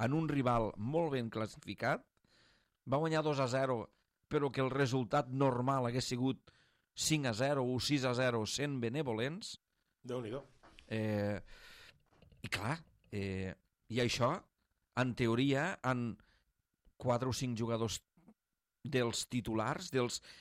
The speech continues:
Speaker 1: a veure, quan diem titulars no mos referim a onze. Eh, Juanjo, tu ets entrenador, a lo millor tens catorze jugadors, que,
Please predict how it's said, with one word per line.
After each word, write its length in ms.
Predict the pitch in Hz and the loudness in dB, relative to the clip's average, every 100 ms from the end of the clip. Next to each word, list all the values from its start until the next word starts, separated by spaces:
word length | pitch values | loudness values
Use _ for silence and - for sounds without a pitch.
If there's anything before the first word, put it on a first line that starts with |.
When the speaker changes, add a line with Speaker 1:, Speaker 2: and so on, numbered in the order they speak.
| - | -4
Speaker 1:
a 80 | 101 | 0
veure, 120 | 139 | 0
quan 160 | 123 120 | 0 2
diem 200 | 131 139 | 2 2
titulars 400 | 135 123 127 131 | 0 0 0 0
no 100 | 160 | 0
mos 80 | 160 | 0
referim 320 | 156 131 156 | -2 -2 0
a 80 | 180 | 2
onze. 440 | 143 120 98 98 - - - _ | 2 2 0 -4 -6 -18 -20 _
Eh, 160 | - 101 | -6 -4
Juanjo, 360 | 92 123 127 139 | -2 -4 -2 -2
tu 100 | 135 | -2
ets 120 | 127 | -2
entrenador, 340 | 131 123 127 147 | -2 -2 -2 -2
a 60 | |
lo 60 | 147 | 0
millor 240 | 131 143 - _ - | 0 -2 -6 _ -6
tens 240 | 170 - | -4 0
catorze 440 | 156 143 143 131 117 | -2 0 0 0 0
jugadors, 440 | 120 113 156 143 | 0 2 2 0
que, 140 | - | -2